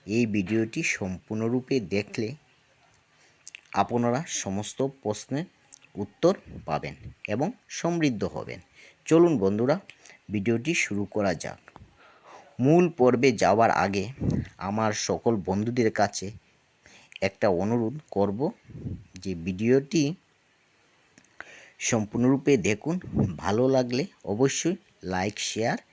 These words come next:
এবং কমেন্ট করবেন। আর যদি আমার চ্যানেলে নতুন হন তবে অবশ্যই চ্যানেলটিতে, চ্যানেলটিতে সাবস্ক্রাইব করে আমার সাথে থাকবেন। এই বছর অম্বুবাচী পড়েছে বাংলা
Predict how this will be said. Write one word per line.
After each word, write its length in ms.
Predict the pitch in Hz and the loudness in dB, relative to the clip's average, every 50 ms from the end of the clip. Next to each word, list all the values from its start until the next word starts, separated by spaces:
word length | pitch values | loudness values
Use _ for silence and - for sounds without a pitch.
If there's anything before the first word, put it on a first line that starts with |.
| _ _ - - - _ - | _ _ -20 -20 -20 _ -4
এবং 240 | 117 143 175 170 160 - | -2 -2 -2 -2 -4 -2
কমেন্ট 340 | - 98 95 95 92 85 | -2 0 0 0 -2 -2
করবেন। 520 | - - 65 65 - 58 - - - - - - _ _ _ | -4 -6 -8 -8 -8 -10 -14 -14 -14 -16 -16 -16 _ _ _
আর 160 | 101 107 117 123 104 | -2 -2 -2 -2 -2
যদি 320 | 98 107 113 131 156 147 | -2 -2 0 0 0 -2
আমার 300 | - - 92 101 117 143 185 - _ _ _ _ | -2 -4 -4 -2 -2 -2 -4 -6 _ _ _ _
চ্যানেলে 360 | - - 98 101 110 120 139 135 | -4 -2 0 0 2 2 2 2
নতুন 400 | 123 104 98 - - 139 147 151 | 2 0 -2 -2 -2 -2 -2 -2
হন 160 | 160 175 269 - _ - - - - _ _ - | -2 -4 -4 -8 _ -20 -20 -20 -20 _ _ 0
তবে 200 | 120 127 139 123 | 2 4 6 4
অবশ্যই 500 | 107 98 101 120 120 - - 156 175 190 - - _ _ _ _ _ _ | 4 4 2 -2 -4 -2 -2 -4 -4 -4 -6 -12 _ _ _ _ _ _
চ্যানেলটিতে, 600 | - 98 95 95 98 98 107 123 123 123 - - 233 - _ _ _ - | -2 0 0 0 0 -2 -2 -2 -4 -4 -4 -8 -12 -12 _ _ _ -2
চ্যানেলটিতে 580 | 113 110 120 131 135 131 139 139 - - - | 0 2 2 2 2 0 -2 -2 -2 -4 -4
সাবস্ক্রাইব 520 | - - - - 147 - - - 123 131 131 - - | -4 -4 -6 -6 -6 -6 -2 0 0 0 0 0 0
করে 220 | 123 120 147 - - - _ _ _ _ _ _ _ - | 2 2 2 0 -4 -10 _ _ _ _ _ _ _ -8
আমার 240 | 92 101 107 104 | -4 -4 -2 -2
সাথে 380 | - - - 107 98 - - 262 254 _ _ _ _ | -4 -4 -4 -6 -6 -6 -8 -10 -10 _ _ _ _
থাকবেন। 340 | - 76 76 - - - - - _ - - _ _ _ _ - - - - - - - _ _ _ - | -6 -6 -6 -6 -10 -14 -20 -20 _ -20 -20 _ _ _ _ -20 -20 -20 -20 -20 -20 -20 _ _ _ 2
এই 200 | 117 135 165 170 | 4 6 6 6
বছর 400 | 147 151 147 - - 101 117 143 - - - - | 6 6 4 4 2 0 -2 -2 -4 -10 -12 -6
অম্বুবাচী 560 | - 107 110 104 117 117 120 123 120 - - | -4 -4 -2 0 2 2 2 2 0 0 -4
পড়েছে 520 | 156 - - 92 95 110 120 - - - 214 - - - - - - _ - - _ _ - | -2 0 0 2 2 2 0 -2 -4 -8 -8 -8 -10 -14 -18 -18 -20 _ -20 -20 _ _ -4
বাংলা 500 | 90 95 92 95 98 101 113 131 180 | 0 2 2 2 2 2 2 2 0